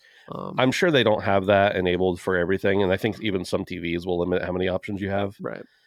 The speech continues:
Speaker 2: Like, the high frame rate, I think you can only use on T Vs that have a high frame rate mode.
Speaker 1: Right.
Speaker 2: But, uh, I'm playing it on the performance mode,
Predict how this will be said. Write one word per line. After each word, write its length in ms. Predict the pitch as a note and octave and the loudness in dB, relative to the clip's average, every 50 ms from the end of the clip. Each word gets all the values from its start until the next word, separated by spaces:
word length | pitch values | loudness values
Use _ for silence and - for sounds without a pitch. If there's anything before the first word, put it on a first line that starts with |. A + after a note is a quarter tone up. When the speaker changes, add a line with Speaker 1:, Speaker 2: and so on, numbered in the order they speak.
| _ _ _ _ _ | _ _ _ _ _
Speaker 2:
Like, 160 | G2 F#2+ - | -2 -2 -2
the 80 | - - | -4 -2
high 140 | - G#2 F#2+ | -2 -2 0
frame 240 | - F#2+ F2+ F2+ | 0 0 0 2
rate, 120 | F2+ E2+ E2 | 2 2 0
I 80 | E2 | 0
think 200 | D#2+ - F2+ - | -2 -2 -6 -8
you 40 | - | -8
can 100 | - E2+ E2 | -6 -4 -4
only 260 | D#2+ E2 E2 D#2+ D#2+ - | -2 -2 -4 -6 -8 -6
use 220 | _ F#2+ F2+ E2 | _ -2 -2 0
on 140 | E2 D#2+ E2 | 0 -2 -4
T 140 | - - E2+ | -4 -6 -6
Vs 240 | - D2+ D#2 D#2 - | -6 -6 -6 -6 -6
that 100 | D#2+ D#2 | -6 -4
have 220 | E2 D#2+ D2+ D2+ | -2 -4 -4 -4
a 40 | E2 | -6
high 180 | D#2 D#2+ E2 D#2+ | -6 -8 -8 -8
frame 240 | - - E2 D#2+ | -6 -6 -6 -6
rate 160 | D#2+ E2 - - | -4 -8 -6 -6
mode. 260 | D2+ D2 C#2+ D2+ - - _ | -6 -6 -6 -6 -8 -12 _
Speaker 1:
Right. 260 | C#3+ - - - - - _ _ _ _ _ | -8 -8 -8 -8 -10 -14 _ _ _ _ _
Speaker 2:
But, 280 | G#2+ G2 F#2+ F#2 - - _ _ | 2 2 2 2 0 -2 _ _
uh, 320 | F2 E2+ E2 E2 D#2+ D#2 B1 | 0 0 2 2 2 2 0
I'm 120 | F#2 A2+ | 0 -2
playing 320 | A#2 - B2 A2 G#2+ G#2+ G#2+ | 0 2 2 2 2 2 0
it 100 | - - | -2 -2
on 440 | F2+ F2 F2 F2 F2 F2 F2 - - | -2 0 0 0 -2 -4 -6 -6 -8
the 320 | F#2 F2 E2+ E2+ E2+ E2 - _ | -8 -8 -6 -6 -8 -10 -10 _
performance 480 | G#2 F#2+ - A2+ F#2+ F2+ F2 E2 - | -14 -4 -2 0 0 0 0 -4 -4
mode, 320 | F2 D#2 D2+ C#2+ D#2+ G2 | -2 -2 0 -2 -2 -6